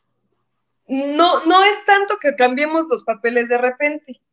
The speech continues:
pero sí se da. O sea, en algunas circunstancias, mira, va a haber el rol del controlador y el sumiso. Lo, lo pongamos así como en un contexto. Pero a veces en algunas circunstancias cambia.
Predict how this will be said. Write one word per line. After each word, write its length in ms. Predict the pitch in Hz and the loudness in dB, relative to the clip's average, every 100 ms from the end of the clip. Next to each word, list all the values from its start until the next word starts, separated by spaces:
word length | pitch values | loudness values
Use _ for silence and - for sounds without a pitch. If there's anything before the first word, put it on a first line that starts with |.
| _ _ | _ _
pero 300 | - 240 226 | 2 4 2
sí 320 | 226 - 254 254 | -6 -8 -6 -4
se 220 | 269 240 | -2 2
da. 340 | 240 254 247 - | 2 0 -6 -8
O 80 | |
sea, 120 | 233 254 | 0 2
en 80 | |
algunas 320 | 254 269 302 302 | 2 2 0 -2
circunstancias, 640 | 277 247 240 254 254 277 | -2 -2 2 2 2 0
mira, 280 | 262 285 - 240 | 4 4 4 2
va 60 | 302 | 2
a 20 | |
haber 160 | 320 320 | 4 4
el 140 | 247 | 2
rol 240 | 269 320 339 | 4 2 2
del 140 | 254 | -6
controlador 720 | 247 233 233 233 240 277 330 | -8 -8 -4 -2 2 2 2
y 80 | 294 | -2
el 120 | 226 | -6
sumiso. 400 | - 202 190 190 196 | -10 -14 -12 -14 -10
Lo, 220 | 233 226 | -8 -2
lo 120 | 254 | 0
pongamos 320 | 262 294 320 269 | 2 0 0 -4
así 260 | - 240 | -6 -6
como 200 | 247 240 | -4 -4
en 60 | 214 | -4
un 120 | 220 | -8
contexto. 540 | 220 208 208 202 - - _ - - - _ _ _ | -10 -8 -8 -10 -14 -20 _ -20 -20 -20 _ _ _
Pero 200 | 285 269 | 4 6
a 80 | 262 | 6
veces 320 | 277 302 339 | 4 2 -4
en 60 | 320 | -4
algunas 320 | 233 247 269 | -2 -2 -4
circunstancias 680 | 233 220 208 214 226 220 - | -8 -16 -10 -10 -10 -14 -4
cambia. 520 | 247 262 233 190 | -2 -2 -4 -6